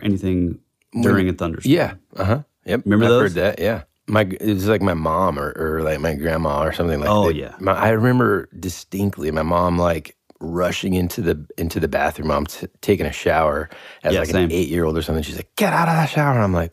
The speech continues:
Speaker 2: "Oh my God, what is it?"
Speaker 1: Same.
Speaker 2: You know, you, like, "Is there an aids needle? What's," and,
Speaker 1: <laughs>
Speaker 2: you know, and she's like, "No, no, no, there's a thunderstorm." I'm like,
Speaker 1: Yeah.
Speaker 2: "Okay."
Speaker 1: "I heard thunder."
Speaker 2: Yeah, yeah.
Speaker 1: Yeah, that was a big deal back in the day. And,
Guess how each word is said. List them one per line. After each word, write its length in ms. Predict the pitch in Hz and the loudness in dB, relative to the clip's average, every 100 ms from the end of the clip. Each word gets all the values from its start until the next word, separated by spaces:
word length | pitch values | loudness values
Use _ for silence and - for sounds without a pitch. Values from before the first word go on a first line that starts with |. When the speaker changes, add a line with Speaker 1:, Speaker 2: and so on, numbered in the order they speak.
| - | 2
Speaker 2:
"Oh 60 | 151 | 2
my 80 | |
God, 160 | 131 127 | 2 0
what 120 | 127 | 0
is 60 | 87 | 0
it?" 40 | |
Speaker 1:
Same. 80 | 85 | 0
Speaker 2:
You 80 | 123 | 0
know, 160 | 117 - | -2 -2
you, 320 | 113 95 113 | -6 -6 -6
like, 300 | 85 95 - - - - - - - | -4 -4 -6 -20 -20 -20 -20 -20 -16
"Is 200 | - 113 | -4 0
there 120 | 117 101 | 2 2
an 100 | 98 | 2
aids 320 | 156 147 156 | 2 2 4
needle? 380 | 170 185 160 175 | 4 4 2 2
What's," 260 | 180 - - - - _ _ 131 | -2 -4 -18 -20 -20 _ _ 2
and, 340 | 127 117 101 - - - | 4 4 2 -2 -10 -12
Speaker 1:
<laughs> 400 | - _ - 123 | -18 _ -14 0
Speaker 2:
you 100 | 143 | 2
know, 160 | 113 101 | 4 2
and 280 | 101 107 92 | 2 0 -2
she's 180 | 113 98 | -2 -2
like, 140 | 87 | 0
"No, 80 | 160 | 0
no, 140 | 147 | 0
no, 60 | 104 | 0
there's 200 | 110 123 | -2 -2
a 40 | |
thunderstorm." 840 | 131 - 139 127 104 - 95 85 80 | -2 -2 0 0 -2 -2 0 0 -4
I'm 140 | 76 | -6
like, 120 | 76 _ - | -10 _ -2
Speaker 1:
Yeah. 180 | 95 123 | 0 0
Speaker 2:
"Okay." 560 | 92 78 71 - - 123 | 0 -2 -4 -10 -6 0
Speaker 1:
"I 40 | |
heard 300 | 135 160 135 | 2 2 2
thunder." 480 | 156 147 143 101 - _ | 0 2 0 -2 -6 _
Speaker 2:
Yeah, 220 | 90 90 71 | -2 0 0
yeah. 200 | 73 - | -2 2
Speaker 1:
Yeah, 140 | 123 | 2
that 140 | 131 196 | 2 0
was 120 | 214 | -2
a 40 | |
big 220 | 151 156 | 0 -2
deal 180 | 123 151 | 0 0
back 200 | 107 92 | 0 -2
in 80 | 87 | -4
the 60 | 87 | -8
day. 320 | 82 80 - _ 117 | -8 -12 -18 _ -2
And, 600 | 110 107 107 107 101 | 0 2 2 4 2